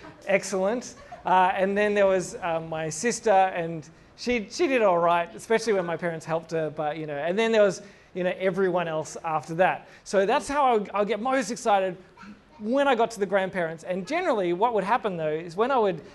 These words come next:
get to open the present, I would, I would psych myself up, and I'd be so excited, and I would be like, "This is gonna be the perfect present. I am ready for the perfect present this Christmas." And so then I would open it up, and I would generally be excited about it,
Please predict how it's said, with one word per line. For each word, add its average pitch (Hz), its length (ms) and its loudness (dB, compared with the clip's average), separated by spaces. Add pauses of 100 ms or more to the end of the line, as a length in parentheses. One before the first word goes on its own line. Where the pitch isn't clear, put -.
(440)
get 240 220 0
to - 240 -10
open 226 180 2
the 202 80 -2
present, 196 400 -2
I 185 120 0
would, 196 340 2
I 196 100 -4
would 208 140 0
psych 269 420 -2
myself 202 440 -2
up, 175 200 2
and 185 80 -4
I'd 185 60 -4
be 208 80 -4
so 262 360 0
excited, 196 680 -2 (240)
and 185 100 -2
I 208 40 6
would 202 100 6
be 214 60 6
like, 202 200 4
"This 294 200 0
is 233 160 0
gonna 226 200 -2
be 190 200 -2
the 175 160 0
perfect 190 560 -2
present. 175 340 0
I 160 80 -8
am 185 160 -4
ready 220 400 4 (320)
for 214 140 2
the 208 80 2
perfect 214 420 0
present 175 400 -2
this 175 160 -4
Christmas." 170 520 -8
And 170 120 -8
so 185 140 -4
then 202 160 -2
I 208 80 0
would 180 240 0 (380)
open 254 340 4
it 208 100 2
up, 196 320 4 (160)
and 226 160 2
I 277 60 4
would 269 180 2
generally 330 480 0
be 208 320 -2
excited 277 540 -2
about 160 340 0
it, 196 220 -4